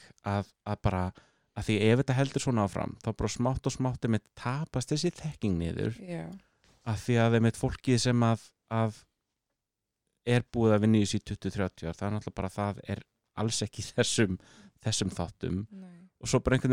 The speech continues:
Speaker 1: veginn, ég hef einhvern veginn óttast það að ef við gerum ekki neitt, þá kannski eftir tíu ár verði einhvern veginn íslenskt sjónvarp ekkert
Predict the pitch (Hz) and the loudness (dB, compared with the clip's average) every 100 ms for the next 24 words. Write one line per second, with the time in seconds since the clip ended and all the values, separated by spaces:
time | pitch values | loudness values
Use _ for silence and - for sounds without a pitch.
0 | 123 117 139 147 139 110 123 131 123 - | 6 6 6 6 4 2 0 0 0 2
1 | 156 - - 127 - 98 95 104 - 110 | 2 2 2 -2 0 2 4 2 0 0
2 | 104 117 113 - 101 92 92 - 98 110 | 0 -2 -4 -2 2 4 2 2 2 2
3 | 127 _ - _ _ _ _ - 113 107 | 0 _ -20 _ _ _ _ -6 -4 -2
4 | 113 113 113 110 - 123 113 101 92 95 | -2 0 -2 -4 -6 -4 0 2 4 4
5 | 101 - _ _ _ _ _ _ _ _ | 2 -6 _ _ _ _ _ _ _ _
6 | _ 101 104 113 120 110 110 104 107 110 | _ 0 6 8 6 4 4 4 2 2
7 | 117 113 - 107 - - 120 123 110 - | 2 -2 0 0 2 2 4 4 0 -2
8 | 113 110 | -4 -4